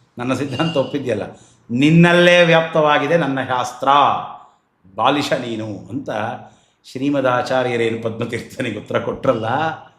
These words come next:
ಈ ಮದಭಾವಿಯವರಿಗೂ ಆ ಶ್ರೀಮದ್ ಆಚಾರ್ಯರ ವಾಕ್ಯವೇ ಉತ್ತರ.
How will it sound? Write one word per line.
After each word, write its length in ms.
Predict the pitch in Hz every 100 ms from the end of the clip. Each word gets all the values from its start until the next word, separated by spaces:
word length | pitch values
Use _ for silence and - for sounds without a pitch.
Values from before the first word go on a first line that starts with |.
| _ _ _ _ _ -
ಈ 260 | 131 131 120
ಮದಭಾವಿಯವರಿಗೂ 1160 | 117 123 110 107 117 110 110 107 117 131 -
ಆ 240 | 107 120 143
ಶ್ರೀಮದ್ 440 | - 131 131 131
ಆಚಾರ್ಯರ 600 | 123 123 127 120 120 117
ವಾಕ್ಯವೇ 400 | 113 110 - 165
ಉತ್ತರ. 380 | 143 104 107